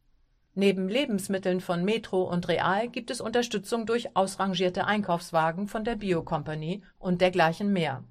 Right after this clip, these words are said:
Außerdem darf sich sirplus über den Next Economy Award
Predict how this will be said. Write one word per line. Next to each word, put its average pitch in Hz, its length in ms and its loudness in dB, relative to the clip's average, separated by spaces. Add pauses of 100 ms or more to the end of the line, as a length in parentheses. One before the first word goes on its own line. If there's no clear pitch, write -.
(1500)
Außerdem 196 520 6
darf 170 200 6
sich 180 240 -4
sirplus 185 580 0
über 208 300 2
den 180 420 0
Next 185 340 -4
Economy 185 540 0
Award 165 480 0